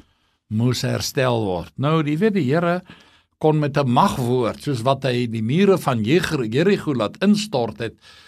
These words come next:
kan hy die mure laat opstaan het. Maar die Here gaan nie goed doen wat ons kan doen nie. Ek weet nie hoekom ek nou daaraan dink nie, maar ek dink aan Moses. Jy weet, die Here,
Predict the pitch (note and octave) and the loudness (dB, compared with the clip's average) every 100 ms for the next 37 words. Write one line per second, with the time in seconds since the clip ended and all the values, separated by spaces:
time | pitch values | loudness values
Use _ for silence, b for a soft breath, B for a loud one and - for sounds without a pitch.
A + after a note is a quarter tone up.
0 | b b - E3+ E3 D3+ B2 E3+ D3+ C3+ | b b -2 2 2 2 2 2 0 0
1 | C#3 D#3 D#3+ D3 C#3+ C#3+ - - A2 G#2+ | 2 4 4 2 0 -6 -6 -6 -6 -6
2 | G#2+ C#3 C3+ C#3 A#3 A#3 A#3 D4 C#4 - | -6 -4 -2 0 -2 -2 -4 -4 -4 -4
3 | C#3+ G#2+ A#2 G#2+ G#2 - _ _ _ _ | -4 -2 -4 -4 -8 -18 _ _ _ _
4 | _ - A#2+ C3+ - F3 F3+ C#3+ G#2+ - | _ -8 -4 -4 0 2 4 4 0 -6
5 | - - - _ _ _ _ - B2 G2 | -16 -20 -20 _ _ _ _ -6 -4 -4
6 | F#2 E2 - _ _ _ _ _ _ - | -8 -14 -20 _ _ _ _ _ _ -4
7 | C#3 A#2+ D3+ D#3+ E3+ C#3+ C#3 A2 A#2 C3 | -4 -2 -4 0 -2 0 -2 -2 -2 -2
8 | A2 G2+ F#2 A#2 A2+ G2+ G2+ C3 C#3 F#3+ | -2 -4 -4 -6 -4 -6 -6 -6 -4 -2
9 | F#3+ B2 A#2+ E3+ - G2 - _ _ _ | 0 0 0 -4 -6 -12 -16 _ _ _
10 | _ _ _ - B2 C3 A#3 B3 F3+ A#2+ | _ _ _ -6 -2 2 4 4 2 4
11 | D#3+ D#3+ D#3+ | 4 4 2